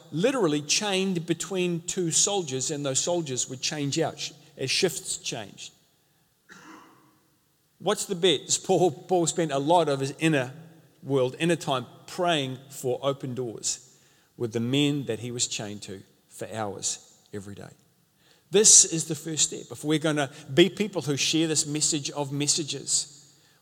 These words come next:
we need to pray for open doors. The second thing is this. Paul says, "Proclaim it with clarity."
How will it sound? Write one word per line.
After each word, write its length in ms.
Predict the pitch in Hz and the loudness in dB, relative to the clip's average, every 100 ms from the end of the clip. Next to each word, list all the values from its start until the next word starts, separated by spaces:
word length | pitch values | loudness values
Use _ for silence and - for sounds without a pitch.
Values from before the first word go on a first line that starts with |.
| - | -2
we 140 | 143 | 0
need 140 | 143 - | 0 -4
to 60 | |
pray 260 | 120 - 135 | -4 2 2
for 200 | 135 135 | 6 4
open 180 | - 143 | 4 0
doors. 220 | 120 104 | 2 4
The 80 | 160 | 8
second 380 | - 262 294 208 | 8 6 2 4
thing 220 | 185 147 | 2 2
is 180 | 131 165 | -2 2
this. 580 | 190 127 - - - - | 4 4 2 -4 -10 4
Paul 160 | 185 | 6
says, 680 | 165 170 151 - - - - - _ _ | 8 6 4 0 -8 -20 -20 -20 _ _
"Proclaim 840 | - - 220 196 - 208 214 240 175 | -8 2 2 2 -2 -2 0 2 4
it 200 | 147 156 - - - _ _ - | 2 0 -12 -20 -20 _ _ -2
with 400 | 156 180 160 165 - - _ - | 2 2 0 -8 -18 -20 _ -10
clarity." 600 | - 180 175 175 156 110 | -8 -2 0 0 -2 -6